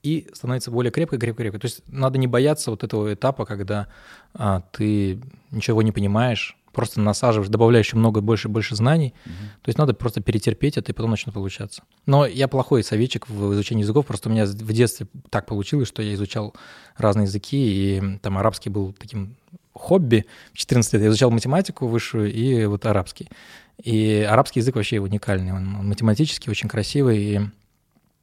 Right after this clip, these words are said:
Speaker 1: э, там было очень сложно. Но потом в какой-то момент я начал думать на арабском языке. И, а, ты знаешь, да, что мышление определяется языком.
Speaker 2: Да.
Speaker 1: И у меня, как у человека, который говорит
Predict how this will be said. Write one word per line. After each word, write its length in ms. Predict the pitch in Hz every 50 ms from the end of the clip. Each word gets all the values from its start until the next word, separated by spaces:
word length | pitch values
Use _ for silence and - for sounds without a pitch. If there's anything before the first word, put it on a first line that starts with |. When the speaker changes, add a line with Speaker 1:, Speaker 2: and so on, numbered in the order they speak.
| _ - - - -
Speaker 1:
э, 320 | 120 113 110 107 110 107 - - - - _ _ _ _ _ _ _ _ _ -
там 160 | 131 123 123
было 140 | 120 120 117
очень 240 | 113 117 - 110 98
сложно. 480 | - 110 104 95 90 95 104 123 - _ -
Но 100 | 117 110
потом 380 | - 123 113 - 160 170 143 117
в 20 |
какой-то 220 | - 120 110 110
момент 180 | 113 117 131 -
я 80 | 110 101
начал 240 | 107 110 - 113
думать 260 | 101 117 113 107 95 98
на 140 | 104 95
арабском 300 | 98 95 92 - - 101 98
языке. 340 | 95 107 - - - 113 - -
И, 380 | - 123 107 104 101 101 98 - - - - - - _ _
а, 280 | - - 127 113 107 104 98
ты 80 | -
знаешь, 180 | 113 127 117 101
да, 80 | 101 123
что 220 | - - - 107
мышление 340 | 107 104 - 139 127 120 107
определяется 720 | - 101 101 98 101 104 101 98 92 - - - - 110 101 98 98 95
языком. 540 | 95 98 101 107 104 - - 101 98 110 - _
Speaker 2:
Да. 220 | - 85 78 73 - _ _ _
Speaker 1:
И 320 | 156 123 110 113 113 110 110
у 60 | 117
меня, 400 | 123 123 127 123 110 101 98 95 -
как 220 | - 104 - -
у 60 | -
человека, 240 | - - 113 107 -
который 220 | - - 110 104 101
говорит 340 | 104 107 104 107 - -